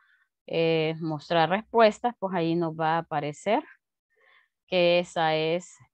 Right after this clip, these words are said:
eh, incorrecta, ¿verdad? Aquí está. Entonces esa tendremos que marcar y le damos enviar. Y ya con eso pues estamos, eh, resolviendo los exámenes de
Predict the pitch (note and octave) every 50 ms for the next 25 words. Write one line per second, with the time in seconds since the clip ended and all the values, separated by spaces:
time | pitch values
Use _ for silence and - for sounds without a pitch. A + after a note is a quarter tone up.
0 | _ _ _ - - E3 D#3+ D#3 D3 D3+ C#3+ C#3+ A#2+ - C#3+ - _ _ _ _
1 | - F3 F3+ E3 E3 - - D#3 D3 C#3+ D3+ D3 C3+ _ - - D#2+ G#2+ B2+ C#3
2 | D#3 E3+ E3 D#3+ D3+ D3 - E3 D#3 C#3 C#3 C#3 - _ - C#3 A#2+ C3 - -
3 | - - - - - _ _ _ - - D#3+ D3 E3+ E3 E3+ D3+ D3 - D#3 D3
4 | - D3 D3 C#3+ C3+ C3+ C#3 C#3 D3 - - D#3 D#3 D#3 D#3 F3+ - - A#3+ B3+
5 | C#4 C4+ C4 A3+ G3 F3 E3 D3+ D3+ C#3+ C#3+ D3+ D#3+ D#3+ F3 F#3 E3+ F3 F3 A#3
6 | A#3+ C#4+ D#4+ _ _ _ - - - - _ _ _ - F#3+ G3+ G3 F#3 F3 -
7 | F3 F3+ E3+ F3 E3+ E3+ - F#3 E3+ - F3 F3 F3 D#3+ - - E3 D#3+ D#3 E3+
8 | F3 F3 F3+ F3+ - - - E3+ E3+ D#3+ D#3 D3+ D#3+ D#3+ - F3 E3 D#3+ D3+ D#3+
9 | D#3+ D#3 E3 E3+ F3 E3+ E3 D#3+ D#3+ C#3+ - - - D#3 C#3+ D#3+ D#3 D#3 D#3+ D#3+
10 | D#3 D3+ D3+ E3 G#3+ B3 E4+